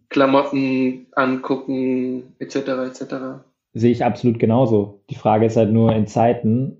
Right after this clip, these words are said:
Speaker 2: wo das nicht geht, wo das nicht erlaubt ist, wo man das nicht darf, merkt man ja, wie einem das fehlt, ob man in gewissen Weisen umdenken muss, die Menschen umerziehen muss.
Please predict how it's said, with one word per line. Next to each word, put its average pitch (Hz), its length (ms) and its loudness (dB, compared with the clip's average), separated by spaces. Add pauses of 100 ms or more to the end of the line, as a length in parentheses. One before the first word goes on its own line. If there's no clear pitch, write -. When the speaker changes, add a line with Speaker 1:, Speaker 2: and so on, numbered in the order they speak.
(140)
Speaker 2:
wo 104 280 -2
das 104 320 -2
nicht - 340 -4
geht, 175 320 2
wo 202 60 2
das 101 160 0
nicht 98 120 -4
erlaubt 107 400 2
ist, 107 140 -2
wo 110 60 -2
man 104 160 0
das 92 120 -8
nicht - 200 -10
darf, 117 360 -2
merkt 113 300 0
man 117 140 2
ja, 110 180 2
wie 107 140 2
einem 107 180 -2
das 101 160 -2
fehlt, 127 320 2
ob 101 140 -8
man 101 500 -4 (160)
in 113 140 -2
gewissen 113 760 0
Weisen 113 340 -2
umdenken 104 640 0
muss, - 360 -12 (120)
die 110 80 0
Menschen 123 680 -2
umerziehen 117 600 0
muss. 104 400 -4